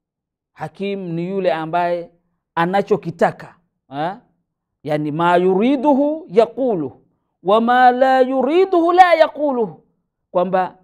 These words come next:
anachokitaka anakisema kwamba hiki kifanywe, unaona, na kile ambacho hakitaki hana haja ya kufanya nini? Ya kukiamrisha wala kukisema.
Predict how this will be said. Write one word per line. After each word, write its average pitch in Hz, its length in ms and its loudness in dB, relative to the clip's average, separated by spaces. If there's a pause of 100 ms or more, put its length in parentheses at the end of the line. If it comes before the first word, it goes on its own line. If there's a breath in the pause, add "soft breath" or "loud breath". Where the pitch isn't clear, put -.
(400)
anachokitaka 233 1300 2 (260)
anakisema 190 680 0
kwamba 185 320 0
hiki 160 320 -10
kifanywe, 127 600 -6 (840)
unaona, 165 380 -8 (100)
na 208 160 0
kile 359 300 0
ambacho 254 760 -2 (840)
hakitaki 214 1300 -4 (440)
hana 170 300 -2
haja 151 260 -6
ya 143 40 -4
kufanya 143 280 -12
nini? 196 360 -16 (560)
Ya 143 100 -10
kukiamrisha 143 840 -12 (380)
wala 147 280 -8
kukisema. 160 680 -12